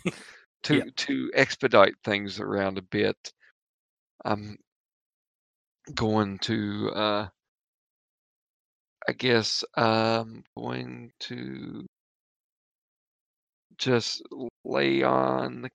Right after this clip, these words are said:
Speaker 2: c-, uh, close the window blinds.
Speaker 1: Okay.
Speaker 2: And, and just l-, uh, sit on the couch and just kind of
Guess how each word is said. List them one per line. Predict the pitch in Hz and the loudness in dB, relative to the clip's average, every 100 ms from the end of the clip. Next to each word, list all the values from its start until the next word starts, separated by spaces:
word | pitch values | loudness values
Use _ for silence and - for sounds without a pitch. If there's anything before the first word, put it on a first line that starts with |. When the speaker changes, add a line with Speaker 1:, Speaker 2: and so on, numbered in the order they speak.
| - | -16
Speaker 2:
c-, | - - 127 | -16 -8 -6
uh, | 120 | -6
close | - 131 131 - | -2 -2 0 -4
the | |
window | 113 120 127 131 | -4 -2 0 2
blinds. | 131 139 135 127 - - _ _ _ _ _ _ _ - | 2 2 0 -6 -14 -16 _ _ _ _ _ _ _ 0
Speaker 1:
Okay. | 131 113 | 2 2
Speaker 2:
And, | 113 107 _ _ | -4 -10 _ _
and | 113 98 | -6 -6
just | 107 - - 117 | -4 -4 -6 -6
l-, | 117 - | -6 -4
uh, | 113 101 98 104 | -2 0 0 -4
sit | - 139 117 | -4 0 0
on | 104 | 0
the | |
couch | - 131 120 117 - - | 0 4 6 4 0 -6
and | 107 95 | -6 -10
just | 104 - - | -8 -8 -8
kind | 104 | -8
of | 95 | -8